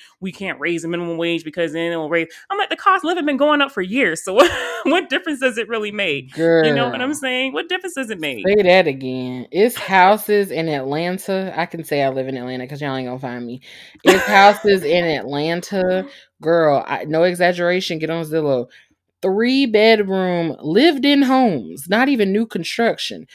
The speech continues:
Speaker 2: Three bedroom lived in homes, easily seven hundred, eight hundred thousand dollars. And I was
Speaker 1: Mm-mm.
Speaker 2: like, "I don't know where y'all think y'all at.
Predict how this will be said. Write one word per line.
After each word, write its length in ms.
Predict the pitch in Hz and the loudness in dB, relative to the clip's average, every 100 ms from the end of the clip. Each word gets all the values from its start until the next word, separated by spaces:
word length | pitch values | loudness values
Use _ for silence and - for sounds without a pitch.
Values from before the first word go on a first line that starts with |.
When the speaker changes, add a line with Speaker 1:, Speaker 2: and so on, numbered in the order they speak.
| - _ | -20 _
Speaker 2:
Three 200 | - 254 | -2 0
bedroom 720 | 233 220 220 202 196 190 175 - | 4 4 4 2 0 0 -4 -6
lived 460 | - 156 196 240 214 | -6 2 4 2 0
in 240 | - 196 208 | -4 -2 -2
homes, 680 | 180 202 190 170 156 143 - - _ - | -2 -2 0 -2 -2 -6 -10 -20 _ -4
easily 360 | 233 226 202 | -2 0 -2
seven 300 | 190 196 180 | -2 2 2
hundred, 320 | 185 180 170 143 | 2 -2 -2 -2
eight 120 | 156 | 0
hundred 260 | 175 147 135 | -4 -4 0
thousand 320 | 127 123 123 | 0 0 -4
dollars. 560 | 92 57 - _ - _ _ _ _ _ _ _ _ _ - | -8 -10 -16 _ -20 _ _ _ _ _ _ _ _ _ 0
And 160 | 220 247 | 4 6
I 120 | 302 | 6
was 200 | 277 247 | 4 0
Speaker 1:
Mm-mm. 60 | |
Speaker 2:
like, 480 | 175 175 156 147 139 - | 0 2 4 2 0 -4
"I 120 | 175 | -2
don't 140 | 262 | 0
know 60 | 240 | 2
where 120 | 202 | 2
y'all 160 | 170 175 | 4 2
think 220 | 160 156 | -2 -2
y'all 260 | 127 117 131 | 0 2 4
at. 380 | 165 175 123 | 4 4 0